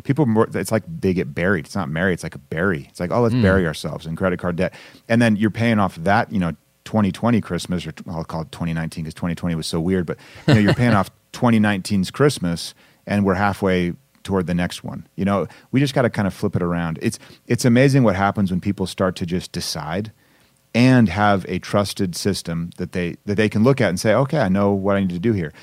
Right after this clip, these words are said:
Speaker 1: People actually make really good decisions in that regard. It's not,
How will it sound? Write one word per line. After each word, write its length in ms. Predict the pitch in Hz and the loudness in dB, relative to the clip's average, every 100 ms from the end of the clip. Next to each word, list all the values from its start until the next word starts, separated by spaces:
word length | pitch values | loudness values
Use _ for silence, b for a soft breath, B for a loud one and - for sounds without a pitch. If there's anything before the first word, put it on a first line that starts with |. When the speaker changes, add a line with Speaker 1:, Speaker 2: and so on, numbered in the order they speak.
| B | B
Speaker 1:
People 240 | - 175 220 | -2 0 2
actually 320 | 120 - 139 | 0 0 2
make 200 | 104 92 | 2 2
really 560 | 92 82 107 127 120 98 | -4 -2 4 6 6 4
good 260 | 90 110 | 4 2
decisions 640 | 92 87 107 113 76 52 - _ | 2 -2 -2 -2 -4 -10 -20 _
in 80 | 92 | -4
that 160 | 92 73 | -4 -4
regard. 340 | 82 80 - | -6 -8 -8
It's 200 | 90 - | -10 -4
not, 260 | 131 151 | 0 0